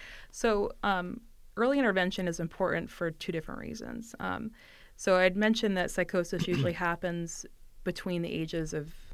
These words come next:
Speaker 1: sixteen and thirty. Um, that's a pretty crucial, especially that early part, it's a crucial age for a lot of things. You know, people are just kind of figuring out who they are.
Speaker 2: Yeah.
Speaker 1: They're, you know, they're developing relationships, um,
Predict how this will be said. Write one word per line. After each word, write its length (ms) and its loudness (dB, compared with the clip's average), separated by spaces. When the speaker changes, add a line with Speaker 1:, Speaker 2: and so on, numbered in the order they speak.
Speaker 1:
sixteen 380 -4
and 120 -4
thirty. 420 -4
Um, 340 0
that's 240 4
a 60 4
pretty 240 2
crucial, 680 -2
especially 340 0
that 160 2
early 240 0
part, 220 -4
it's 100 -12
a 40 -10
crucial 400 -2
age 340 -2
for 200 -4
a 80 -2
lot 220 -4
of 100 -8
things. 440 -10
You 80 -6
know, 140 -2
people 240 0
are 80 6
just 200 -2
kind 140 -2
of 80 -4
figuring 380 0
out 160 0
who 120 -2
they 160 -2
are. 500 -2
Speaker 2:
Yeah. 140 -2
Speaker 1:
They're, 200 -2
you 140 -2
know, 220 -2
they're 180 4
developing 560 2
relationships, 1200 -2
um, 480 -2